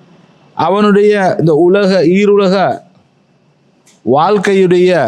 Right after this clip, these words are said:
சீர்திருத்தம் அவனுடைய உள்ளம் சீரடைவதில் தான் இருக்கின்றது. அல்லாஹு தாலாவுடைய மார்க்கத்தில் ஒருவன், ஒருவன் நேரான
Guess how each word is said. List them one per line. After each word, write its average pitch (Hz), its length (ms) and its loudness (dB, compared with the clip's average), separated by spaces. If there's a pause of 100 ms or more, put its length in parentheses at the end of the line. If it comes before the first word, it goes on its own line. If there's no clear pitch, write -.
(960)
சீர்திருத்தம் 190 720 -2 (2500)
அவனுடைய 180 440 0 (160)
உள்ளம் 202 380 0 (720)
சீரடைவதில் 180 720 0
தான் 151 160 -2
இருக்கின்றது. 113 440 -2 (1500)
அல்லாஹு 208 300 -2 (100)
தாலாவுடைய 196 580 0 (1500)
மார்க்கத்தில் 202 640 -2
ஒருவன், 190 360 -2 (140)
ஒருவன் 185 340 0 (1700)
நேரான 214 440 0